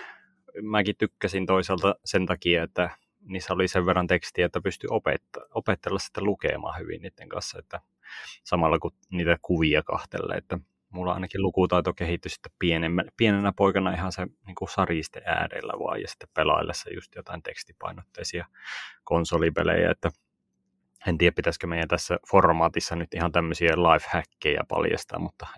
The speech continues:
ei niistä kirjoista nyt oikein taida mihinkään olla, että mä oon tainnut koko tämän ajan, mitä mä oon vinkannutkin lapsille, niin tehdä ihan väärin, kun,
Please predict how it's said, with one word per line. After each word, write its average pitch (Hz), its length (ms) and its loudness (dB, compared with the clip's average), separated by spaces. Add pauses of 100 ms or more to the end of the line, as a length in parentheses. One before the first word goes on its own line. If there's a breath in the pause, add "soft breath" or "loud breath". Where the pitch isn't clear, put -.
ei 87 60 -4
niistä 85 260 -4
kirjoista 80 480 0
nyt - 140 -8 (100)
oikein 85 280 -4
taida 87 180 0
mihinkään 90 540 -2
olla, 95 180 0
että - 140 -12 (720 loud breath)
mä 82 160 4
oon 87 120 4
tainnut 90 280 4 (520)
koko 107 300 6
tämän 87 200 6
ajan, 87 240 6
mitä 87 160 0
mä 87 120 2
oon 85 120 2
vinkannutkin 82 720 0
lapsille, 76 440 2
niin 80 140 -2
tehdä 80 200 -4
ihan 80 380 2
väärin, 76 340 -2
kun, - 160 -14